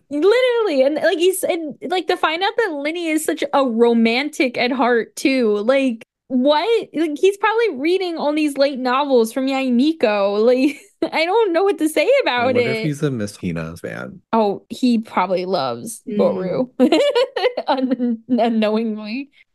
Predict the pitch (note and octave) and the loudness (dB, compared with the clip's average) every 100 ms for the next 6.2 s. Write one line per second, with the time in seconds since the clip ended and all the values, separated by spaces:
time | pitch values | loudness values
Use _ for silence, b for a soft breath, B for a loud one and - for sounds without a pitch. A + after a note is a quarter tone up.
0 | _ E4+ C#4 - A#3 F4+ G#4+ F#4 D4 D#4+ | _ -4 -4 0 2 2 0 0 -2 -2
1 | D#4 - A#3+ A3+ A#3+ C#4 B3+ A#3 - B3 | -2 0 -2 0 -2 0 0 0 2 0
2 | C4 B3 G#3+ G#3+ G#3+ G#3+ G#3+ D4 C#4 D4 | 4 2 0 -2 0 0 0 0 2 0
3 | C#4+ C4+ - G3+ A3 - C4+ B3 C4 C4+ | -2 -4 -6 -4 -4 -4 -4 -2 -2 0
4 | A#3+ C4 B3+ B3 A3 G#3+ C#4+ C4 A3 G#3 | 2 0 0 0 0 0 -2 -2 -2 -2
5 | G3+ G#3+ A#3 - G#3+ A#3+ - F#3+ F3 F3 | -2 -2 -4 -2 0 0 -2 -4 -4 -4
6 | G3 | -4